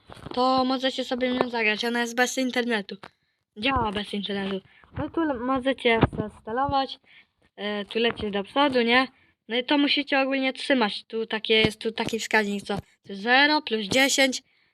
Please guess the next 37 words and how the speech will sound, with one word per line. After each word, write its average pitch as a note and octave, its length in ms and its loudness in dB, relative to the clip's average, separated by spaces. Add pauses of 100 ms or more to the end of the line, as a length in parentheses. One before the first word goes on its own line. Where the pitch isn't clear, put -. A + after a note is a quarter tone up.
po - 80 -18
prostu A3 300 -6
zero, B3 360 4
nie? A#3 180 0 (400)
Tu C4+ 120 -8
dajecie C4 340 0
na A3+ 120 -2
maksa, C#4+ 380 0
to C#4+ 100 0
musicie C#4 360 0
trzymać, B3 340 4
bo A#3 60 2
jak A3+ 160 0
puścicie, - 400 -4
to B3+ 80 0
jest A#3+ 160 2
zero. G#3 220 -2 (680)
A, B3 220 -4
no D4 140 6
i F4+ 120 6
tu - 120 -2
jest D#4+ 120 0
taka C#4+ 220 2
bariera D4+ 500 6
na D4 160 2
górze. C4+ 380 0 (380)
Jak A3+ 160 -6
będziecie B3 360 -2
cały B3 200 0
czas A3+ 160 -4
lecieć, C4 380 0
to B3+ 140 -2
właśnie A#3+ 340 -4
tak A#3+ 160 -4
się A#3 120 -4
stanie, F#3+ 380 -10
nie? A#3+ 160 -4